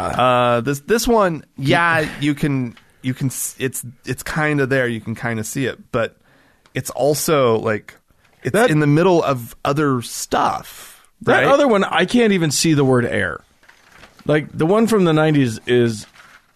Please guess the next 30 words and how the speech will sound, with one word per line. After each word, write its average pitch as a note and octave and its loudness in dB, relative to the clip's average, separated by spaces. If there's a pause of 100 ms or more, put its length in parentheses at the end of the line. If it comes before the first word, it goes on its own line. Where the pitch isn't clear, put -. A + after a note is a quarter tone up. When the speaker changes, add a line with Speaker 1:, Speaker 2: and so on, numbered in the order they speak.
(280)
Speaker 2:
somebody A#3 4
was C#3 2
just C3 -2
putting B2 2
the A2 0
word G#2 0
Allah A2 0
onto G#2 -4
shoes. - -10
Speaker 1:
I, C#3 2
I C3 0
honestly C#3+ 0
think A#2 -4
somebody G#2 -4
was F#2 -8
up F2+ -8
to - -18
something E2+ -12
with - -16
that - -10
one. A#1 -18
Be-, A#2 -10
but D#3+ -4
except G#3 -4
for G#3+ -2
the F#3 0
fact D#3+ -4
that D3 -16
they C3+ -2
wanted, B2+ -4